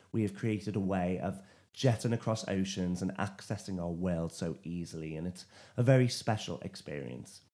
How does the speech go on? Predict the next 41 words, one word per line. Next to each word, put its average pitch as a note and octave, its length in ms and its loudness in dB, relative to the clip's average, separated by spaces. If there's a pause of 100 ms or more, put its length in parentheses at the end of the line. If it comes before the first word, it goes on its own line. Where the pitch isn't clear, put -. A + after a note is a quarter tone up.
(180)
And C#3 120 6
quite G3+ 200 4
scary F#3 300 4
for F3+ 140 2
a - 20 4
lot F3 140 4
of - 80 -2
people, E3 420 2 (180)
but A2 100 -4
there's B2 120 2
more C#3+ 160 8
chance D3+ 260 4
of C3+ 80 -4
accidents C#3 520 2
happening A#2+ 320 0
here A2 280 2
on G2+ 140 -2
the G2 60 0
ground, F2 720 -4
which F2+ 220 -4
is F#2 100 -4
crazy. D#2+ 640 -8 (460)
But E3 100 12
we E3 140 12
love E3 260 10
to F#3 80 4
fly, E3+ 540 6
and C#3 120 6
I E3 140 4
have D#3+ 220 6
wanderlust D3 540 4
flowing C#3 380 6
through C3 220 2
my B2+ 140 6
joyous A#2 580 2
veins. G2+ 580 2 (320)
So, F3+ 280 6
Christian, C#3 580 0
would D3+ 340 4
you E3 280 4
say G#2+ 540 0